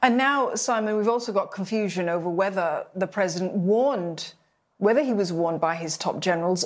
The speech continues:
over the withdrawal. So did he or didn't he?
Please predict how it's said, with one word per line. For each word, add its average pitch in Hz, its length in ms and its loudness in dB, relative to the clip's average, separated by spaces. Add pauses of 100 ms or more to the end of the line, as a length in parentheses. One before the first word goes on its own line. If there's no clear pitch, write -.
(120)
over 233 240 4
the 208 100 2
withdrawal. 226 600 2
So - 180 2
did 220 300 0
he 269 160 0
or 277 100 2
didn't 277 360 -2
he? 156 280 -6